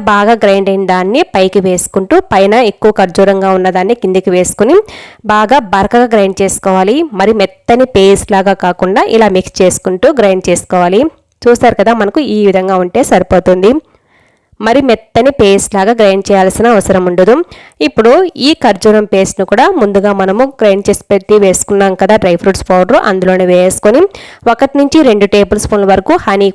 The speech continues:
కూడా వేసుకున్నాను. హనీ అనేది ఆప్షనల్ మాత్రమే. హనీ కూడా వేసుకోవడం వల్ల మనకు ఇంకా జిగురుతనం వచ్చి చాలా బాగా లడ్డూలు వచ్చేస్తాయి. మీకు ఇష్టం లేకుంటే హనీ అనేది స్కిప్ చేయొచ్చు.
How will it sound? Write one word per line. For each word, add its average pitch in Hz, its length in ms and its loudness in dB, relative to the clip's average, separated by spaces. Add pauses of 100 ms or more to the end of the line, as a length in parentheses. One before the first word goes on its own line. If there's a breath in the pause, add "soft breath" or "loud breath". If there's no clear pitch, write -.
కూడా 208 200 4
వేసుకున్నాను. 190 580 -2 (120)
హనీ 202 300 0
అనేది 190 280 0 (140)
ఆప్షనల్ 190 420 -2
మాత్రమే. 196 400 0 (2000 soft breath)
హనీ 233 200 2 (100)
కూడా 233 140 4 (100)
వేసుకోవడం 196 500 -2
వల్ల 185 160 0 (160)
మనకు 196 300 -2
ఇంకా 226 180 0 (100)
జిగురుతనం 196 560 2
వచ్చి 254 200 -2 (140)
చాలా 190 220 2 (120)
బాగా 190 280 2
లడ్డూలు 180 320 2
వచ్చేస్తాయి. 180 600 -2 (1900 soft breath)
మీకు 285 220 0
ఇష్టం 269 240 0 (120)
లేకుంటే 208 400 0 (160)
హనీ 202 200 0 (100)
అనేది 196 320 2
స్కిప్ - 320 -4
చేయొచ్చు. 185 380 2